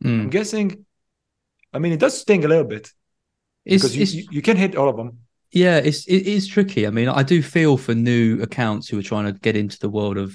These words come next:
Speaker 1: of content creation and trying to find sort of who they wanna be in a way, because you kind of, you define your style quite, quite early on. And, you know, if you're someone who, who does really well for two seasons,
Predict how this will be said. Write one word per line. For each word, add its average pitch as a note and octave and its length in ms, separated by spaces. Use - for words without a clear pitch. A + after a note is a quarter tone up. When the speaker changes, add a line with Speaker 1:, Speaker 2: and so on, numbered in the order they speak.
Speaker 1:
of - 140
content G2 360
creation G2+ 380
and G#2 100
trying A2 200
to G#2 60
find G#2 560
sort A#2 260
of - 40
who C3 120
they A2+ 100
wanna A2+ 240
be C3 420
in C3 120
a C3+ 80
way, D3 360
because C3+ 360
you C#3 120
kind E3+ 280
of, B2+ 240
you C3+ 200
define E3+ 480
your A#2+ 80
style C3 480
quite, G#2 500
quite G#2 240
early A2 300
on. G#2 260
And, G#2 180
you B2 60
know, A2+ 120
if B2 120
you're D3+ 100
someone A2+ 340
who, G#2+ 360
who A#2+ 140
does A2+ 260
really A2 240
well G#2 320
for G2 140
two G#2 260
seasons, G2 640